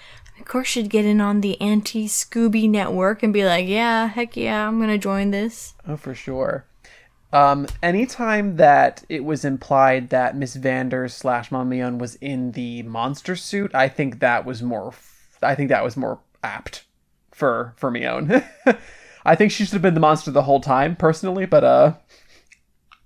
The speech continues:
Speaker 2: personal opinion here. <laughs> Um, C L Magnus, the shipping magnate, which is, do we use the word magnate anymore in the modern world? That's my cure. That's my, that's my question.
Speaker 1: I,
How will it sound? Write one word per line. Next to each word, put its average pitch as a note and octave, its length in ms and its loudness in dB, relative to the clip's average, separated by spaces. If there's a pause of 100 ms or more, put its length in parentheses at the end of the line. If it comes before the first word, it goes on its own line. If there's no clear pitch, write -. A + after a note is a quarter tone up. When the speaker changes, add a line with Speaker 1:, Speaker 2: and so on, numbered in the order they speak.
(120)
Speaker 2:
personal C3+ 420 -2
opinion A#2+ 340 -8
here. C3 540 -2
<laughs> - 40 -20 (640)
Um, B2+ 140 0
C F3+ 220 2
L F#3 160 8
Magnus, C3+ 760 0
the C#3 120 -6
shipping D#3+ 320 -2
magnate, A#2 560 -6
which C3 180 -10
is, A2+ 280 -12 (1040)
do C3+ 60 -2
we F#3 120 0
use G#3+ 140 0
the A#3 100 4
word G#3+ 180 6
magnate D#3+ 400 4
anymore E3 400 2
in D#3+ 60 0
the D#3 60 0
modern D3+ 340 2
world? D3+ 340 -2
That's F3+ 180 -6
my B2 120 0
cure. - 340 -10
That's D#3 160 -10
my, G2+ 220 -4
that's - 160 -14
my - 100 -6
question. - 460 -10 (180)
Speaker 1:
I, G#3 340 -2